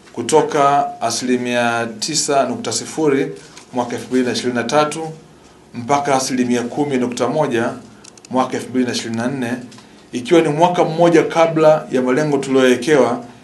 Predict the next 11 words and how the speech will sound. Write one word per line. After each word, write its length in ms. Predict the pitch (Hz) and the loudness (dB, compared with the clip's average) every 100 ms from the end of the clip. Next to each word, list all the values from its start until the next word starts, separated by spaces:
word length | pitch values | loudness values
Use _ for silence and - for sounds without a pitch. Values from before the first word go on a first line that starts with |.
| - - | -14 -10
ya 80 | |
kuhakikisha 800 | 113 120 117 107 185 175 170 165 - - - - | -4 -2 -4 -8 -4 -2 0 -2 -6 -18 -20 -6
kwamba 260 | 139 135 127 | 0 2 2
sekta 360 | - 147 143 139 | 0 -2 2 4
hii 280 | 160 131 | 4 4
inatoa 480 | 131 123 123 165 156 | 0 -2 -2 2 2
mchango 720 | 139 - 185 175 170 156 160 - - - - - - | 2 0 4 4 4 0 0 -4 -16 -20 -16 -10 2
kwenye 440 | 127 127 127 123 | 2 4 2 0
pato 320 | 110 156 151 147 | 0 0 2 2
la 100 | 127 | 0
taifa 540 | 131 151 147 120 | 2 0 0 -4